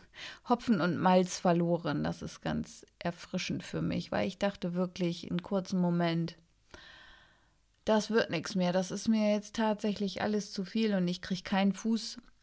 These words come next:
vor den anderen. Von daher, ja.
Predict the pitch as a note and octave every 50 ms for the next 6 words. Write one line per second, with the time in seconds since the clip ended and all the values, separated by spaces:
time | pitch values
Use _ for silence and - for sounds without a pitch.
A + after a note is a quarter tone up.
0 | _ - - - - G#3 G3+ G3 F#3+ F#3+ F#3 F3+ - - G#3 G#3 G#3 G#3 G3 G3+
1 | G3+ G3+ G3+ G3 - _ _ _ _ _ _ _ _ _ _ _ _ _ _ _
2 | _ _ _ _ _ _ _ _ _ _ _ _ _ _ _ _ _ _ _ _
3 | _ _ _ _ _ _ _ _ _ _ - - - - - F#3 E3+ E3+ F3 F3+
4 | E3+ E3+ E3+ E3 E3 E3+ E3 E3 D#3+ D#3+ E3 - _ _ - - E3 C#3+ C#3+